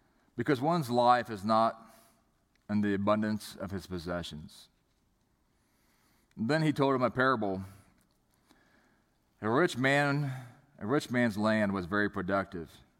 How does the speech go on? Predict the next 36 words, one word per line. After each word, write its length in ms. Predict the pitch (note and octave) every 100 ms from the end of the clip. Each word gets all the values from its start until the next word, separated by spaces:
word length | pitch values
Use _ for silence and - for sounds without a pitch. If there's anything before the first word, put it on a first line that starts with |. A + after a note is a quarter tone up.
| _ _ _ _ _ _ _ _ _
He 140 | - A2
thought 260 | A#2 A2
to 80 | A2
himself, 460 | G#2 - A2 G#2 A#2
"What 160 | C#3+
should 160 | - B2
I 100 | A#2+
do 260 | A2+ C3
since 280 | A#2+ A2+ G#2
I 160 | A2 G#2+
have 180 | G#2+ G2
been, 380 | G#2+ G#2 G#2 G2+ _
since 200 | - A2
I 80 | A2+
don't 260 | G#2+ A#2+ A2+
have 220 | A#2 G#2+
anywhere 340 | A2 A2 G#2+
to 80 | G#2
store 300 | F#2+ G#2+ G#2
my 140 | G2+ F#2
crops?" 580 | G#2 F#2+ F#2+ - - - _ _ _ _ _ _ _ _ _ _ -
"I 60 |
will 160 | A2+ C3
do 200 | B2 D3
this," 340 | C3+ C#3 A#2+
he 100 | A#2
said. 320 | G#2 G2+ G2+ A2
"I 80 |
will 120 | A2 G#2+
tear 240 | A#2+ B2+
down 200 | B2 A#2
my 100 | A#2
barns 480 | G2+ G#2+ A2+ A#2+ G2+
and 100 | G#2
I 60 |
will 160 | G2 G2